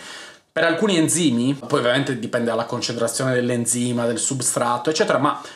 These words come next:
per alcuni enzimi si parla di reazioni che avvengono centinaia di volte al secondo,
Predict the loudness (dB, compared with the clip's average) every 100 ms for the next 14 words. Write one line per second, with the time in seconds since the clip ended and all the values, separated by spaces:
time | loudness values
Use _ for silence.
0 | -20 _ -2 0 2 2 2 2 4 4
1 | 2 2 2 4 2 2 2 2 2 4
2 | 4 0 2 2 2 -2 -8 -12 -2 0
3 | 0 2 2 2 2 4 2 2 -2 0
4 | 0 0 0 -2 -2